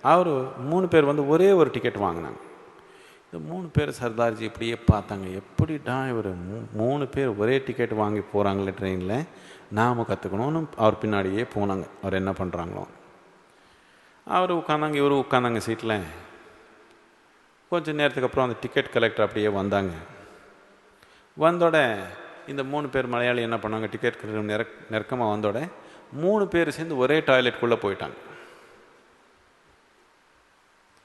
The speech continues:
டிக்கெட் கலெக்டர் எல்லாம் கலெக்ட் பண்ணி வந்துட்டு டாய்லெட் கிட்ட வந்து கதை தட்டு, "யார் உள்ள இருக்குது, டிக்கெட் கொடுங்கன்னு" கேட்டாங்க. ஒரு கை வெளியே ஒரு டிக்கெட் பிடிச்சி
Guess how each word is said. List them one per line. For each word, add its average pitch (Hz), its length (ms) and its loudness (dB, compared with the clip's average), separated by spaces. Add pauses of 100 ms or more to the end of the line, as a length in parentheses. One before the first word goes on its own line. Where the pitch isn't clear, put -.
(680)
டிக்கெட் 180 280 0
கலெக்டர் 156 340 2
எல்லாம் 147 260 2
கலெக்ட் 139 320 2
பண்ணி 127 180 -2
வந்துட்டு 120 600 -2 (300)
டாய்லெட் 151 340 6
கிட்ட 127 180 0
வந்து 131 300 -2 (480)
கதை 135 260 6
தட்டு, 131 340 2
"யார் 139 240 8
உள்ள 143 240 6
இருக்குது, 123 300 2
டிக்கெட் 156 220 2
கொடுங்கன்னு" 113 520 -2
கேட்டாங்க. 92 240 -4 (840)
ஒரு 131 260 2
கை 151 280 6
வெளியே 131 260 4
ஒரு 123 180 2
டிக்கெட் 127 320 -4
பிடிச்சி 123 260 -6